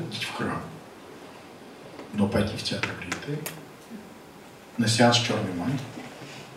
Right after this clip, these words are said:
Это, знаете, это надо быть отъявленным атеистом. Не просто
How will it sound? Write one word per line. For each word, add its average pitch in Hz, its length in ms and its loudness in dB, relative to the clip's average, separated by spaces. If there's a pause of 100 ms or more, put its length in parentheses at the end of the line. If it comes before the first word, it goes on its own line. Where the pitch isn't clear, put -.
(840)
Это, 135 160 12
знаете, 196 300 12
это 170 100 12
надо 170 140 12
быть 165 340 10
отъявленным 101 680 12
атеистом. - 500 -4 (1300)
Не 147 140 12
просто 196 600 12